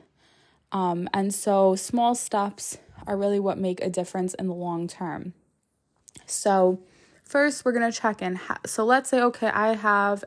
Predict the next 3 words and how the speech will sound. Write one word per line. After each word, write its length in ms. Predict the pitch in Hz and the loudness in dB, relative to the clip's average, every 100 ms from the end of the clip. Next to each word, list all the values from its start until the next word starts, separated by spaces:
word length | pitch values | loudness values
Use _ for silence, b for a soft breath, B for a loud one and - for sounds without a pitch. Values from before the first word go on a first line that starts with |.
| 214 | -4
a, 440 | 196 196 190 190 b b b b b b b b b b b b b - | 0 2 0 -2 b b b b b b b b b b b b b -6
the 80 | 214 196 196 196 | -2 0 0 0
office 600 | 220 226 240 247 233 - | 4 2 4 2 0 -4